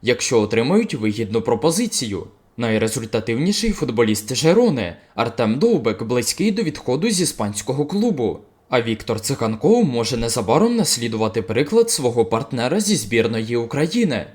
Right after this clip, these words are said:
У послугах двадцятишестирічного півзахисника зацікавлений римський Лаціо. Цікаво, що Довбик може стати гравцем іншого столичного італійського клубу Роми. Іспанські журналісти повідомили,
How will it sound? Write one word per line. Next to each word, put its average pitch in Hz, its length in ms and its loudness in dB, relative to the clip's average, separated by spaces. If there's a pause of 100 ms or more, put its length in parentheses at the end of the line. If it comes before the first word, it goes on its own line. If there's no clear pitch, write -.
(180)
У 131 100 -2
послугах 180 560 2
двадцятишестирічного 120 1160 -2
півзахисника 123 960 -2
зацікавлений 175 880 2
римський 117 460 0
Лаціо. 185 600 0 (260)
Цікаво, 131 640 0 (160)
що - 220 -4
Довбик 160 440 4
може 123 320 -2
стати 113 340 -2
гравцем 147 640 0
іншого 143 400 0
столичного 123 640 -2
італійського 117 680 -2
клубу 143 560 0 (340)
Роми. 165 480 0 (260)
Іспанські 120 640 0
журналісти 120 640 -2
повідомили, 131 760 2